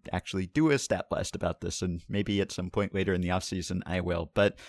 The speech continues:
I'm not sure whether anything is out of the ordinary when it comes to players signing overseas and recent M L B players signing with K B O or N P B teams, 'cause that does always happen to some extent in every offseason,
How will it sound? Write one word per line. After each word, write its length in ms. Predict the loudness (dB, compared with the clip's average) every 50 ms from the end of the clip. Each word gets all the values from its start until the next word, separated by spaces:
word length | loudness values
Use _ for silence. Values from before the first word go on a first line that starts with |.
| -20 -20 -20 -20 _ 0
I'm 320 | 2 2 2 2 0 -2 2
not 240 | 6 8 8 8 8
sure 300 | 6 8 8 10 8 8
whether 360 | 6 4 4 6 8 8 8
anything 400 | 6 6 4 4 2 2 2 2
is 180 | 2 0 -2 -4 -2
out 200 | 2 2 4 4
of 160 | 2 0 -2
the 120 | -2 -2 2
ordinary 600 | 4 4 4 4 2 2 0 2 2 2 0 0
when 160 | -2 -2 -4
it 120 | -4 -4
comes 300 | -2 -2 -2 -2 -2 -4
to 240 | -4 -4 -2 -2 -2 -4
players 420 | -2 0 2 2 2 2 0 -2
signing 500 | -2 0 2 2 2 2 0 0 -2 -4 -2
overseas 800 | -2 -2 -2 -2 -4 -4 -4 -4 -4 -2 -2 -2 -2 -2 -2 0
and 300 | 0 0 0 0 -2 -6 -8 -16 -20 -16 -8
recent 500 | -4 -2 -2 -2 0 0 0 -2 -2 -6 _ -6
M 140 | -4 -2 0
L 160 | -2 -2 -2
B 160 | -2 -2 -2 0
players 560 | 2 4 4 6 6 4 4 2 0 -2 -4 -4
signing 340 | -2 0 0 0 0 0
with 200 | 0 -2 -2 -2
K 160 | -2 -2 -2 0
B 160 | 2 2 2
O 60 | 2
or 140 | 0 -2 -4 -6
N 140 | -6 -6
P 120 | -6 -6 -8
B 140 | -8 -8 -8
teams, 280 | -6 -6 -6 -6 -4
'cause 280 | -2 -2 0 0 -2 -6 -8 -16 -20 -8 _ 4
that 260 | 4 4 4 4 6
does 320 | 8 10 10 8 6 2 4
always 400 | 8 10 10 10 8 6 2 4
happen 480 | 2 2 2 2 0 0 0 0 -4 -4
to 120 | -2 -2 0
some 200 | 0 0 0 0
extent 400 | -2 -2 0 0 0 0 0 -2
in 260 | -2 0 0 0 0 0
every 280 | 0 0 0 0 0 2
offseason, 760 | 2 2 2 2 0 -2 -2 0 2 2 2 2 2 -2